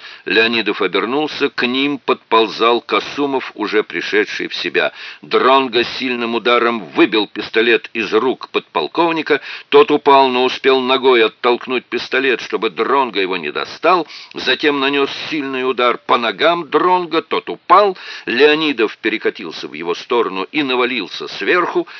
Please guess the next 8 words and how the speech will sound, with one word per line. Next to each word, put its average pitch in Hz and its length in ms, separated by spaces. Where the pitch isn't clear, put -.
Дронго 131 720
отчаянно 69 840
защищался. - 840
Он 147 160
был 139 340
объективно 85 800
сильнее, 143 600
но 92 400